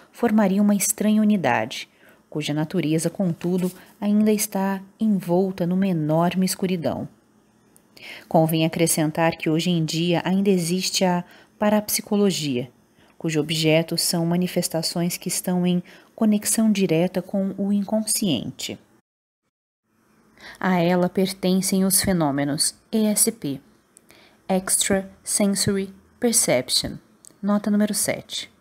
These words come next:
que a psicologia médica não pôde ignorar de forma alguma. Se esses fenômenos têm algo a provar, é uma certa relatividade psíquica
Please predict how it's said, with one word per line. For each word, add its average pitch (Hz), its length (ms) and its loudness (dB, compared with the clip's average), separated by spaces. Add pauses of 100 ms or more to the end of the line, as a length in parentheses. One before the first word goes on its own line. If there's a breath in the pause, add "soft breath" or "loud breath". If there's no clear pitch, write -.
(680 loud breath)
que - 140 0
a 147 40 0
psicologia 196 580 2
médica 170 600 2 (320 loud breath)
não 214 240 2
pôde 196 360 0
ignorar 180 500 2
de 170 220 -2
forma 175 480 0
alguma. 147 480 0 (960 loud breath)
Se - 180 0
esses 240 300 2
fenômenos 160 760 2 (140)
têm 165 220 0
algo 156 260 2
a 139 60 0
provar, 165 580 0 (340 loud breath)
é 240 60 -2
uma 220 180 0
certa 196 440 0
relatividade 190 720 0
psíquica - 720 -4